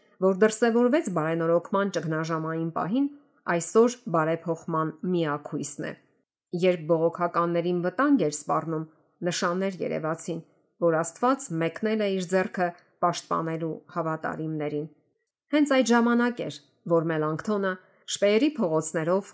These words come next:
արագ դեպի Ռեյն ուղեկցեց իր ընկեր Սիմոն Գրենաուսին, շտապեցնելով նրան գետի մյուս ափն անցնել։ Վերջինս զարմացել էր այդ շտապողականության վրա։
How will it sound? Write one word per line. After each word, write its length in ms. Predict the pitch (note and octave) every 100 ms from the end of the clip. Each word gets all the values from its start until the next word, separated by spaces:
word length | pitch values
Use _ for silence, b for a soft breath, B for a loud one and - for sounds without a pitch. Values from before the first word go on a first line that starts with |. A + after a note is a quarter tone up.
| -
արագ 420 | E3+ E3 F3+ F3
դեպի 280 | E3+ E3 E3+
Ռեյն 280 | E3+ F3+ F3+
ուղեկցեց 600 | D#3+ D#3+ D#3+ - E3 E3 -
իր 180 | E3
ընկեր 440 | D#3 D3+ D#3 F3 E3+ -
Սիմոն 520 | - E3+ D#3 D#3 D#3 D3
Գրենաուսին, 840 | E3 D#3+ D3+ D3 D3 D#3 - - D#3 b b b
շտապեցնելով 800 | - D#3+ D#3 D#3+ - E3+ F#3 A3
նրան 300 | A3 G#3 G3 - -
գետի 360 | D#3 D3+ D#3
մյուս 300 | D3+ D3+ D#3 D#3
ափն 300 | D3 - D3
անցնել։ 380 | D3+ - D#3 D#3 _ _ _ _ -
Վերջինս 420 | B3+ C4 E4+ C#4
զարմացել 600 | A3 B3 B3+ C4 D4+ D4
էր 80 | D#3
այդ 180 | D3 D3+
շտապողականության 1000 | - D#3 D#3 D#3 D#3 D#3 D3+ D#3 - D3+
վրա։ 180 | D3+ D#3+